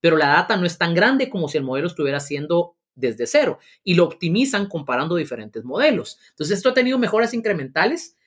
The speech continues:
pero donde, donde vi un cambio considerable fue en este tema de M L Ops, donde ahora hay un pipeline y de, de, dentro de este pipeline hay como un modelo de buenas prácticas que, que sugiere Google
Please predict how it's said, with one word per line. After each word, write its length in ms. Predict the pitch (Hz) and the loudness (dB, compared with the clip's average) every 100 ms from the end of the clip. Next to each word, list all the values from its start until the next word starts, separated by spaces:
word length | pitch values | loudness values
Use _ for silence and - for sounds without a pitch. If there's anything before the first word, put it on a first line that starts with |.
| _ - | _ 2
pero 200 | 196 185 | 4 4
donde, 420 | 175 165 147 139 | 4 4 2 2
donde 260 | 165 160 147 | 2 2 2
vi 100 | 220 | 2
un 100 | 240 | 2
cambio 340 | 254 262 254 | 2 2 -2
considerable 680 | 185 - 143 127 185 254 254 | -4 -4 -2 2 2 2 0
fue 160 | 202 | -2
en 60 | 185 | -4
este 180 | 196 208 | -4 -4
tema 260 | 208 220 214 | -2 -2 2
de 220 | 160 135 | 2 2
M 220 | 160 180 | 2 0
L 180 | 190 185 | 0 2
Ops, 500 | 170 226 - - - _ _ | 2 2 -4 -16 -18 _ _
donde 200 | 165 151 | 0 2
ahora 220 | 139 160 | 4 4
hay 80 | 180 | 2
un 140 | 180 175 | 0 0
pipeline 580 | 196 202 202 190 175 _ - | 0 2 -2 -2 -4 _ -8
y 340 | 139 135 - _ | -6 -6 -12 _
de, 160 | 170 170 | -6 -4
de, 180 | 151 151 | -4 -4
dentro 320 | 143 139 143 | -2 -2 0
de 60 | 151 | 0
este 160 | - | 0
pipeline 340 | 185 214 233 214 | 0 0 2 0
hay 120 | 208 | 0
como 180 | 202 214 | -2 -4
un 80 | 220 | 0
modelo 560 | 208 170 269 226 - _ _ - | 2 4 4 2 -2 _ _ 0
de 80 | 151 | 2
buenas 280 | 160 190 - | 2 0 -2
prácticas 640 | 208 220 - - 131 - | -2 -2 -4 -6 -8 -6
que, 300 | 127 113 107 | -6 -4 -4
que 80 | 139 | -6
sugiere 320 | 135 170 202 | -4 0 2
Google 400 | 240 196 156 | 2 2 0